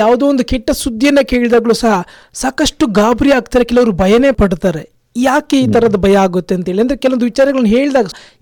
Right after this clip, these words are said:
ಯಾರೋ ಒಬ್ರು ಅಪಘಾತ ಆಯ್ತು ಯಾರಿಗೋ ಅಂತ ಹೇಳಿದಾಗ, ಅಥವಾ ಯಾರು ತೀರ್ಕೊಂಡ್ರು ಈ ತರ ಅಂತ ಅಂದಾಗ ಹಿರಿಯ ನಾಗರಿಕರು ಸಾಕಷ್ಟು ಗಾಬರಿ ಆಗ್ತಾರೆ, ಕೆಲವರು ತುಂಬಾ ಭಯ ಪಡ್ತಾರೆ.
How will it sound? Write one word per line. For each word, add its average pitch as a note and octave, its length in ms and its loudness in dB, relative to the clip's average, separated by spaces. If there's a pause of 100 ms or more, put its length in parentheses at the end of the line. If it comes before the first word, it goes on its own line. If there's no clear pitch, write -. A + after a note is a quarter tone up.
ಯಾರೋ A#3+ 240 4
ಒಬ್ರು B3 240 0 (280)
ಅಪಘಾತ A3+ 460 0
ಆಯ್ತು A3 240 0
ಯಾರಿಗೋ G3 320 0
ಅಂತ G3 200 -4
ಹೇಳಿದಾಗ, F3 360 -4 (160)
ಅಥವಾ B3 240 -6
ಯಾರು B3 260 -4
ತೀರ್ಕೊಂಡ್ರು C4+ 520 0
ಈ - 100 -8
ತರ A3 160 2
ಅಂತ G#3+ 200 0
ಅಂದಾಗ G#3 280 0 (480)
ಹಿರಿಯ B3 260 2
ನಾಗರಿಕರು A#3 460 2 (320)
ಸಾಕಷ್ಟು - 360 -4 (120)
ಗಾಬರಿ A3 340 2
ಆಗ್ತಾರೆ, G#3 300 -4
ಕೆಲವರು G#3+ 280 2
ತುಂಬಾ C4 220 -2 (140)
ಭಯ G3 100 -2 (160)
ಪಡ್ತಾರೆ. F3 400 -6